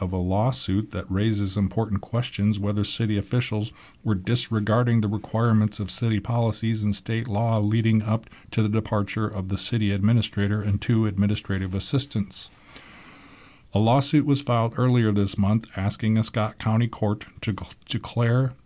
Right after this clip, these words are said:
that the city broke open meetings when the council did not,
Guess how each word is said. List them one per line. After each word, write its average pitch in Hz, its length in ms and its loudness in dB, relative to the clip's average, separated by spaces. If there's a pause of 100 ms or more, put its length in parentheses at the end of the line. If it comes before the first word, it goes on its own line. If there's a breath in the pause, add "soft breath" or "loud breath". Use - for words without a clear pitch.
that - 240 -10
the 101 80 -2
city 123 420 2
broke 120 540 -2
open 127 420 2
meetings 120 480 2 (680 loud breath)
when 113 400 4 (140)
the 110 80 -4
council 113 420 0
did 120 300 -2
not, 110 280 2